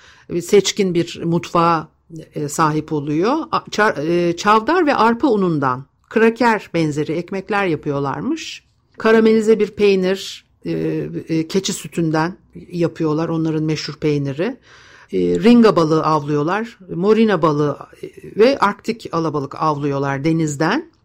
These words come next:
E, somonu terbiye ediyorlar. E, ne-, neyse işte yerde terbiye ediyorlarmış, çukurlar açıyorlar, o çukurlara, e, gömüyorlar. Ne o, Amerikan geyiği de avlıyorlarmış. O soğuk iklimde turp,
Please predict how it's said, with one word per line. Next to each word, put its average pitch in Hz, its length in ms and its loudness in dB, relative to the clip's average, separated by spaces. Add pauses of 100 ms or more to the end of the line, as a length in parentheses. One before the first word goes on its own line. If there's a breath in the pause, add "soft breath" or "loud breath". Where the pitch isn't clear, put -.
(140)
E, 175 380 2
somonu 220 360 4
terbiye 196 500 2
ediyorlar. 165 840 -2 (440 soft breath)
E, 113 200 -10
ne-, 139 140 -10
neyse 175 280 -6
işte - 260 -6 (120)
yerde 170 420 -2
terbiye 147 380 -2
ediyorlarmış, 147 540 -2
çukurlar 175 400 0
açıyorlar, 160 400 0
o 180 100 0
çukurlara, 170 640 0 (360 loud breath)
e, 147 180 -2
gömüyorlar. 147 880 -2 (480 soft breath)
Ne 185 180 -4
o, 170 180 -2
Amerikan 170 760 -4
geyiği 165 380 -2
de 147 160 -2
avlıyorlarmış. 139 1080 -4 (420)
O - 60 -8
soğuk 214 360 2
iklimde 185 560 0
turp, - 300 -4